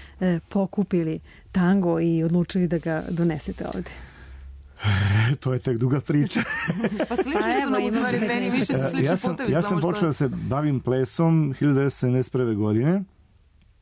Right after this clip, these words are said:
Speaker 2: Naučio sam sve ove standardne latino plesove, ostale društvene plesove, do twista, polke, znači plešem oko trideset različitih plesova. Međutim, nikada mi to nije došlo do srca, nikada me nije,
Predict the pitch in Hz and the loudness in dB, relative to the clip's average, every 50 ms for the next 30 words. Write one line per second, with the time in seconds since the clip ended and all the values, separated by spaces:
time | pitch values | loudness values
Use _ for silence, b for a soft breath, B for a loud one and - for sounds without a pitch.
0 | - - - - 147 120 123 127 120 - 135 123 - - 117 - - 127 117 110 | -20 -14 -6 -2 0 2 2 2 2 0 0 -2 -2 -2 -4 -2 -2 -2 0 0
1 | 110 104 - 139 135 127 131 123 120 120 123 120 117 117 - 120 117 107 - 113 | -2 -2 -2 -2 -2 -2 0 -2 -2 0 -2 -2 -2 -2 -2 -2 -2 -2 0 -2
2 | 113 104 - - 123 120 113 117 113 107 113 113 107 - - 113 107 101 107 107 | -2 -2 -2 -2 -2 0 0 0 0 0 0 -2 -2 -2 -4 -4 -2 -2 -2 -4
3 | - - 120 117 110 101 - 113 110 101 - - 117 113 113 113 113 113 113 104 | -4 -2 -2 -2 -2 0 0 -2 -2 -2 -2 -2 0 2 2 2 2 0 0 -2
4 | B B B B B B B B - 117 117 127 120 - - 131 127 - - 127 | B B B B B B B B -4 -2 -2 -2 -2 -2 -2 -2 0 0 -2 -4
5 | 120 - - 123 123 120 107 - 127 117 104 107 113 101 - - 113 110 107 - | -6 -4 -2 -4 -2 -2 -2 -2 -2 -2 -2 -2 -4 -6 -4 -2 -2 -2 -2 -2
6 | - 117 113 107 - - 107 104 101 - - - - 139 127 - 131 123 - 127 | -2 -2 -2 -2 -2 -2 -2 -2 -2 -2 -4 -4 -6 -6 -4 -4 -4 -4 -2 0
7 | 120 120 117 110 - - 101 92 - - b b b - 123 123 127 123 117 113 | 0 0 0 -2 -4 -6 -8 -8 -10 -18 b b b -4 -2 -2 -2 -2 -2 -4
8 | 117 107 - - 113 104 - 127 135 139 - - 202 202 202 208 202 202 B B | -6 -6 -4 -4 -4 -2 0 0 -2 -2 -2 -2 -2 0 0 0 0 -2 B B
9 | B B B B B 110 98 123 131 - - 165 151 127 123 139 151 143 - 170 | B B B B B -2 0 0 0 0 0 0 0 2 2 0 0 0 -2 -2
10 | 160 147 160 151 147 139 - - 143 147 143 139 143 135 120 127 131 - - 156 | 0 0 0 0 0 0 -2 0 0 0 2 2 2 2 2 0 0 -2 -2 -2
11 | 131 120 131 123 - - 139 131 - - - 165 160 151 151 147 139 - B B | -2 0 0 -2 -2 -2 -4 -4 -4 -4 -2 0 2 2 2 0 -2 -4 B B
12 | B B B B B 120 127 - - 143 143 135 143 139 139 139 139 135 139 143 | B B B B B -2 -2 -2 -2 -2 0 0 2 2 2 2 4 4 4 4
13 | 147 147 143 123 | 4 4 2 0